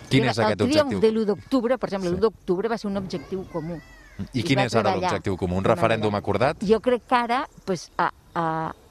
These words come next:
Speaker 2: i ara hi ha una, una segona oportunitat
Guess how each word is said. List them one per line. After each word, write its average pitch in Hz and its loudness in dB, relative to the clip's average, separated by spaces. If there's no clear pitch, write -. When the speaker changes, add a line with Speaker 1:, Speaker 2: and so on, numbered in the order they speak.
Speaker 2:
i 208 2
ara 208 2
hi 220 0
ha 220 2
una, 208 2
una 220 2
segona 208 0
oportunitat 190 -2